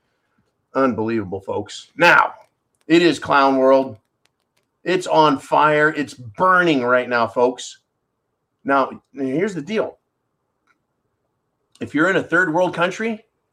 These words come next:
your ass is hot. You can't pay your bills. You can't afford food.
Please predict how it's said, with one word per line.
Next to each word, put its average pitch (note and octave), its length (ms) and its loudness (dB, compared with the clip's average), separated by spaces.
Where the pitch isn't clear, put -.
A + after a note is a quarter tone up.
your F#3 280 4
ass D#3 400 2
is G#2 160 -6
hot. - 680 -2
You D#3 140 -2
can't F3+ 400 0
pay G3 160 2
your F#3 220 2
bills. C3+ 360 2
You C#3 120 -4
can't A#3+ 400 2
afford G3+ 480 4
food. D3+ 320 0